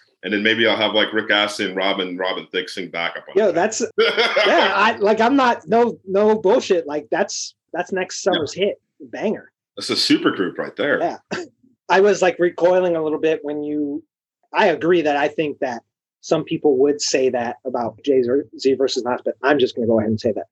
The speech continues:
Speaker 2: Nas is way ahead of Jay-Z, <laughs> in my opinion, like, way, way ahead. So when you were like, "He didn't win any chips," I'm like, "He definitely won chips," but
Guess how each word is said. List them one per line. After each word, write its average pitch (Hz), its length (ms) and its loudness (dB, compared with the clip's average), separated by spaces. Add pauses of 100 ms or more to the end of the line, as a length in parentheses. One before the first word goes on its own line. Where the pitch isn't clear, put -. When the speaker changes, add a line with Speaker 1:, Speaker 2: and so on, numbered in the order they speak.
(140)
Speaker 2:
Nas 107 280 -2
is - 220 -12 (240)
way 165 400 4
ahead 123 220 0
of 98 120 -16
Jay-Z, - 320 -2
<laughs> 277 200 2
in 247 200 4
my 190 140 2
opinion, 139 360 0
like, 143 200 -2
way, 185 420 2
way 139 280 -4
ahead. 113 280 -8 (200)
So 175 200 2
when 170 100 0
you 165 80 0
were 160 80 2
like, 143 160 -2
"He 180 100 -10
didn't 165 200 0
win 160 140 -2
any 143 200 -6
chips," 170 320 -2
I'm 151 140 -8
like, 139 160 -8
"He 196 100 -4
definitely 208 380 2
won 196 160 0
chips," - 260 -4 (140)
but 190 380 2